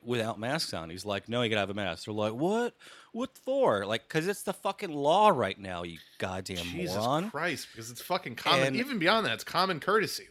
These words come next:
Speaker 2: Like, just fucking wear one right now. <laughs> Like, you
Speaker 1: Right. You don't gotta wear it once you walk out of the fucking building. Just wear it when you're in here, 'cause we're all, like, packed in here trying to get drunk, you know? <laughs> So,
Speaker 2: <laughs>
Speaker 1: um, eh, but yeah, it, it's just, it's like people,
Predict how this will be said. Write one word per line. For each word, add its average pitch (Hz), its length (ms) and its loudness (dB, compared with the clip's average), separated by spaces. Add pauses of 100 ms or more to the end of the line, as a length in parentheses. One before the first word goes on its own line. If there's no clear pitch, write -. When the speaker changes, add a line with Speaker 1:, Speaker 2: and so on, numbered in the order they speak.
Speaker 2:
Like, - 140 -16
just - 180 -12
fucking 180 300 -4
wear 185 180 0
one 90 180 -10
right 92 200 -12
now. 92 280 -12
<laughs> - 40 -10
Like, - 260 -6
you 190 80 -6 (140)
Speaker 1:
Right. 220 320 0 (400)
You 220 100 -2
don't 294 120 2
gotta 269 160 6
wear 214 280 6
it 202 100 2
once 214 260 -4
you 202 100 -8 (100)
walk 180 280 0
out 190 160 4
of 180 40 0
the 165 140 -4 (220)
fucking 165 240 -2
building. 185 400 0
Just 220 180 -4 (260)
wear 165 240 0
it 214 80 -4
when 190 140 -6
you're 185 160 -4
in 240 80 -4
here, 95 400 -2
'cause 131 140 -6
we're 165 160 2
all, 175 220 2
like, 165 220 2
packed 160 320 -2
in 180 80 -4
here 139 200 -4
trying 127 260 -2
to 120 60 -4
get 120 200 -6
drunk, 135 300 0 (400)
you 107 100 -2
know? 101 280 0
<laughs> - 600 -6
So, 113 240 4 (300)
Speaker 2:
<laughs> - 560 -6
Speaker 1:
um, 117 520 4 (440)
eh, 117 160 -4
but 127 180 -8
yeah, 143 300 -2
it, 117 240 -4
it's 113 220 -4
just, 131 200 -2
it's 127 180 -6
like 127 140 2
people, 151 520 -2